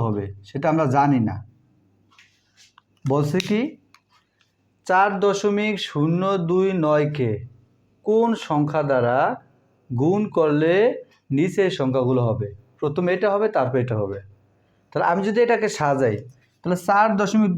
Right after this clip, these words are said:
দুই শূন্য নয়কে কোন সংখ্যা দ্বারা গুণ করলে, তা যেটা গুণ করবে সেটা আমরা জানি না, যেটা দ্বারা গুণ করবে সেটা জানি না। যদি খালি ঘর ধরি, তাহলে গুণফলটা হবে, প্রথম হবে এটা, এক নাম্বারটা বের করবো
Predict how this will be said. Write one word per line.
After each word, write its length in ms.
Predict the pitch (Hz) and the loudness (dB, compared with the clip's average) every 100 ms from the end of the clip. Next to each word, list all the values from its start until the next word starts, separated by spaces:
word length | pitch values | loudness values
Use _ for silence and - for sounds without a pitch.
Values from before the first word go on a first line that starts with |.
| 165 - 147 | -4 -6 0
দুই 180 | 180 214 220 226 - - | 2 2 2 0 -6 -4
শূন্য 180 | 170 190 185 | -2 0 2
নয়কে 300 | 170 175 208 208 226 | 2 0 -2 -2 0
কোন 120 | 254 240 | 0 0
সংখ্যা 240 | 208 185 190 | -2 0 0
দ্বারা 160 | 190 151 | 2 2
গুণ 100 | 170 156 | 0 2
করলে, 240 | 139 110 107 - - _ - | 0 0 -4 -8 -20 _ -6
তা 80 | 165 | -2
যেটা 220 | 151 170 208 202 - 156 | -2 0 -2 -2 -4 -2
গুণ 120 | 208 202 | -2 0
করবে 180 | 190 185 | -2 -2
সেটা 160 | 160 170 | -2 -2
আমরা 140 | 170 165 151 | 0 2 2
জানি 200 | 165 143 104 | 2 2 0
না, 60 | - - _ - | -4 -14 _ -6
যেটা 180 | 160 196 175 | -2 0 2
দ্বারা 160 | 185 143 | 2 2
গুণ 120 | 156 170 175 | -2 -2 -2
করবে 160 | 170 175 | -4 -4
সেটা 160 | 156 147 | -2 0
জানি 200 | 147 147 117 | 2 2 0
না। 60 | 104 - _ _ - - - _ - | -2 -8 _ _ -20 -20 -20 _ -2
যদি 140 | 180 185 | -2 0
খালি 200 | 147 151 | 2 2
ঘর 120 | 165 165 143 | 0 0 0
ধরি, 160 | 143 196 | 0 0
তাহলে 180 | 170 160 131 | 0 0 2
গুণফলটা 420 | 165 151 180 190 | 0 2 0 2
হবে, 120 | 190 202 190 | 0 0 0
প্রথম 200 | 180 196 | 0 0
হবে 120 | 196 208 | 2 2
এটা, 160 | 190 127 123 170 | 2 -2 -4 -6
এক 60 | - | -2
নাম্বারটা 260 | 190 175 151 | -2 0 0
বের 100 | 139 - | 0 0
করবো 160 | 120 | -2